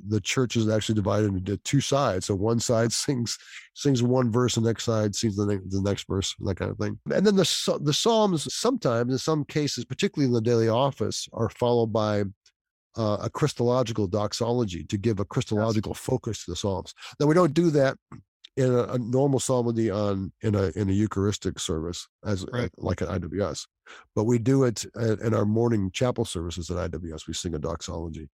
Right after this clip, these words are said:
Speaker 1: with the Psalms. And the, one of the great things about the Psalms, I think, is that they, they go through a whole range of emotions, right? There are Psalms that are Psalms of, of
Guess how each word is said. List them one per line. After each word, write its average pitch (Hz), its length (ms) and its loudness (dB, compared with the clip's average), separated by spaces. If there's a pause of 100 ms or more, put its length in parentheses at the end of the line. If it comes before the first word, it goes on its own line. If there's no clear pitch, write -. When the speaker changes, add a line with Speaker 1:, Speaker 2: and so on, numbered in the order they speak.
(460)
Speaker 1:
with 95 160 -8
the 82 80 -10
Psalms. 82 480 -6 (1200)
And 151 80 2
the, 160 320 2
one 196 200 2
of - 20 6
the 269 80 4
great 180 160 2
things 151 140 2
about 131 160 -2
the 107 40 -6
Psalms, 143 440 2
I 107 80 2
think, 107 360 -2
is - 120 -6
that 120 160 0
they, 123 180 2 (600)
they 139 80 2
go 185 280 4
through 151 280 2
a 123 40 0
whole 165 460 2
range 127 800 2 (180)
of 110 140 -2
emotions, 101 840 0
right? 95 240 0
There 117 160 2
are 113 60 2
Psalms 131 560 2
that 110 140 2
are 104 240 2 (440)
Psalms 131 540 2
of, 110 220 -2 (320)
of 107 160 -2